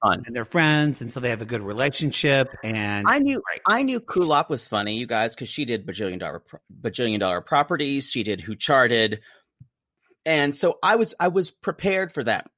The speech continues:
Speaker 2: Suchin fucking
Speaker 1: I
Speaker 2: brought it.
Speaker 1: I did not expect Suchin Pak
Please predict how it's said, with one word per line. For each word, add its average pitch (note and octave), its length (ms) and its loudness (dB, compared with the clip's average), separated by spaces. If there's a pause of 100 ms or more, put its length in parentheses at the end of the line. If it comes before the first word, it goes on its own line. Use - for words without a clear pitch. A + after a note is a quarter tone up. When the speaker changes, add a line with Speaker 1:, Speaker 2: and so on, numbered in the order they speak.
Speaker 2:
Suchin D#3+ 680 0
fucking E3+ 160 4
Speaker 1:
I G3 140 4
Speaker 2:
brought G2+ 320 0
it. - 100 -10 (540)
Speaker 1:
I G#3+ 200 6
did C#4 360 2
not D#4+ 160 4
expect A3 460 0
Suchin G#3 520 -4
Pak D3 540 2